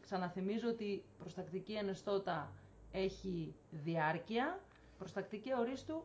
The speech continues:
δηλώνει κάτι το στιγμιαίο. Πενάκου, πεθαίνει. Ενεστώτας, ενεργητική φωνή, το ρήμα είναι πενάκουρ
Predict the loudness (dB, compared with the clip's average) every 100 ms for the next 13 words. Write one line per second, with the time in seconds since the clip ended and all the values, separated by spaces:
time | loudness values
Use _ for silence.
0 | -8 -6 -2 0 0 4 2 2 -6 -2
1 | 4 6 8 6 4 0 -8 -20 -20 -20
2 | -20 -20 -20 -20 -20 -20 -20 -20 -20 -18
3 | 0 4 6 6 4 0 -2 -2 -6 -4
4 | -2 6 6 8 4 0 -4 -14 -20 -20
5 | -20 -20 -20 -4 0 0 2 4 4 2
6 | 0 -2 -2 -6 -8 -4 -4 -2 -2 0
7 | 0 0 -2 0 0 0 0 2 4 4
8 | 2 0 0